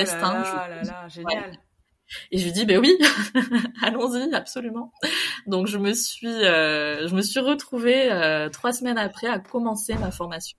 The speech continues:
Speaker 1: de sophrologie. Et ça a été pour moi, euh, une vri-, véritable bouée parce que j'ai pu reprendre beaucoup de motivation dans mon métier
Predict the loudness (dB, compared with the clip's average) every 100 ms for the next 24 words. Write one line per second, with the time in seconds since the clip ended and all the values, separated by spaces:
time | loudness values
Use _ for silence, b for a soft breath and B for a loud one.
0 | _ -18 -16 -10 -8 -6 -8 -10 B B
1 | B B -6 -2 2 2 0 -4 -6 -6
2 | 0 2 2 0 -4 -8 -12 -2 2 2
3 | 2 0 0 2 0 0 0 0 0 0
4 | 0 -4 -4 -4 0 0 -2 B B _
5 | -6 -4 -2 0 -2 -4 -8 -8 -8 -4
6 | 0 0 -2 -2 -2 -2 -4 -4 -6 -4
7 | -2 -4 -2 -2 -2 -4 -6 -6 -2 -2
8 | 0 0 -2 -4 -6